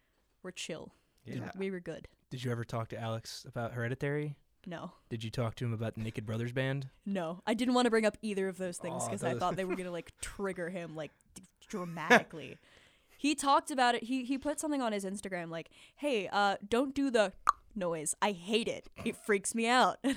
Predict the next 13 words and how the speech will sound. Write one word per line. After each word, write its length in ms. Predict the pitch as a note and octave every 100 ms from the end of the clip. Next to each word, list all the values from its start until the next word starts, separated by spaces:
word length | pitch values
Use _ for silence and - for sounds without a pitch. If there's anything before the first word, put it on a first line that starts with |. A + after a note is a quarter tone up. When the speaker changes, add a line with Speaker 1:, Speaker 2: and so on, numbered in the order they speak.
| G#3+
Speaker 1:
I 20 | G#3+
was 160 | G3+
like, 220 | G#3 G#3+
"Well, 100 | G#3+ G#3+
yeah." 300 | A3+ - -
<laughs> 1700 | - - - _ _ _ - - _ _ _ _ _ _ - - -
Speaker 3:
Understandably 840 | G#3+ D3+ - - A#2+ A2+ A2 -
so. 360 | - - - -
Speaker 1:
Yeah. 220 | - - G3+ _ _ _ - - - E3
Speaker 3:
Um, 320 | E3 E3 D#3
so, 440 | - E3+ E3 D#3 - - - _ _ _ -
excluding 460 | C3+ - C4+ A#3+
Jumanji, 560 | D#3 D3+ C#3+ B2+ A2+ A2+